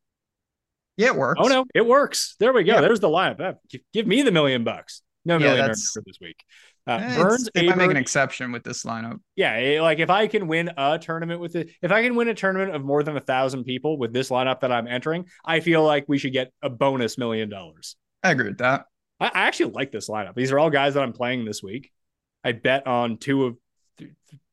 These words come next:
Speaker 2: I bet on four of them. So I, I like
Speaker 1: <laughs>
Speaker 2: their chances, which is, you know, always something to look out for.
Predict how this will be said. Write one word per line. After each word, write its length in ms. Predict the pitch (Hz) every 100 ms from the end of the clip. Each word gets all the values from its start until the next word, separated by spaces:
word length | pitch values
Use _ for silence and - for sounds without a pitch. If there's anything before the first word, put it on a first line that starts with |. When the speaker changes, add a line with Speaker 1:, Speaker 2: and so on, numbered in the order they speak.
| _ -
Speaker 2:
I 60 |
bet 160 | 113 143
on 160 | 156 139
four 280 | 147 151
of 120 | 127 107
them. 280 | 110 165 - _ _ _ _ _
So 140 | - 139
I, 80 | 147
I 120 | 123
like 180 | 127 127
Speaker 1:
<laughs> 0 |
Speaker 2:
their 100 | 120
chances, 640 | 139 143 135 135 - - _ _ _ _ _
which 180 | 139 127
is, 240 | 107 95
you 60 | 120
know, 160 | 113 -
always 240 | 127 120 113
something 200 | 117 113
to 80 | 113
look 160 | 113
out 180 | 110 107
for. 200 | 123